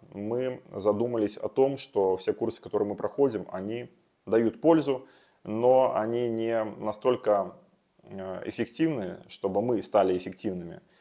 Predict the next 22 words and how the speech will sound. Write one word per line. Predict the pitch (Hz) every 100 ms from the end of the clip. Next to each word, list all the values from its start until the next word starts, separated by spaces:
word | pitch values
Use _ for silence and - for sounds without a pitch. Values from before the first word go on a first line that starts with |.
| _ -
И | 151 160 160 - -
появилась | 120 123 123 117
идея, | 110 107 143 131
э, | 92 92 92 98
разработать, | 101 113 117 123 101 - 101
э, | 95
какую-то | 95 101 104
свою | 107 120 113
систему | - 104 - 156 151 131 _ _ _ _
продуктивности | - 117 117 - 127 120 107 -
и | 104
эффективности, | 110 101 - 107 95 - 92 87 - -
э, | 95 92
над | 95 98
которой | - 101 135 131 110
мы, | 101 113
э, | 117 - _ _ _ _ -
в | 90
принципе, | - 104 110 -
работали | 95 92 113 113 98 92 90 90 - _ _ -
где-то | 95 92 104 107
около | 104 107 101 92 92 -